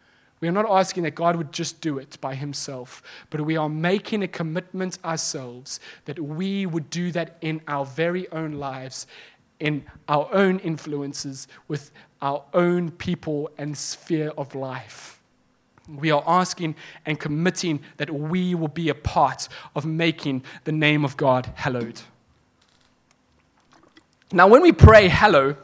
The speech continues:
uh, "Hallowed be your name," this now flows into our second petition, which is, "Your kingdom come." Um, but really, actually, it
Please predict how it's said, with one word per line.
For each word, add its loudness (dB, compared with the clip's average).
uh, 0
"Hallowed -2
be -8
your -2
name," 0
this 0
now 2
flows 0
into 0
our 4
second -2
petition, -6
which -2
is, -2
"Your 2
kingdom -4
come." -10
Um, -4
but -4
really, 6
actually, 0
it -4